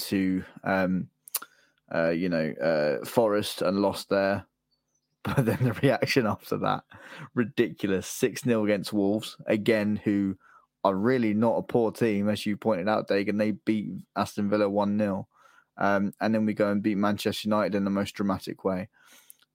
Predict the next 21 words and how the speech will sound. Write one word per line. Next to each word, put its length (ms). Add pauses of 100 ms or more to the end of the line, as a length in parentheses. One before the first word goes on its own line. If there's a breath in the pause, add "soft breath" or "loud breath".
(440)
I 120
said 280
after 320
that 260
game, 480
the 100
perfect, 760
perfect 400
response 640 (320 soft breath)
to 120
what 280
we'd 160
witnessed 420
at 80
Wembley 460
and, 180
and 220
at 80
the 80
City 280
Ground. 340